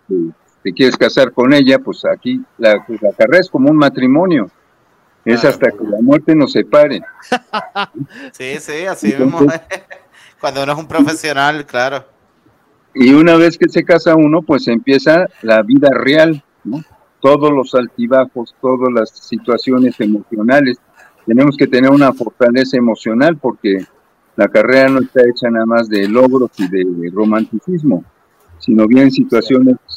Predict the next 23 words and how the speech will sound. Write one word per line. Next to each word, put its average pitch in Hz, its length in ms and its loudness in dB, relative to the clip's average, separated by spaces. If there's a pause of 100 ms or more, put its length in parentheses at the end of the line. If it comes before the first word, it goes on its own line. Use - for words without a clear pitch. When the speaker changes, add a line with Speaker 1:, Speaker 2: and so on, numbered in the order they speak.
(400)
Speaker 1:
complicadas, 127 720 4
duras 139 320 0
frustraciones. 131 1040 -4 (1000)
Esas 127 340 0
frustraciones 131 920 -2
a 107 100 -2
veces - 640 -8
las 110 220 0
carga 139 300 2
uno 160 180 2
por 120 220 -6
mucho 131 280 -4 (100)
tiempo, 151 400 -2
¿no? 190 180 -8 (640)
Entonces 131 440 0
tiene 151 240 4
uno 156 160 4
que 147 120 -4
tener 139 280 2
ese 139 220 0
equilibrio 131 520 0
emocional 120 760 0 (1120)
para, 107 560 0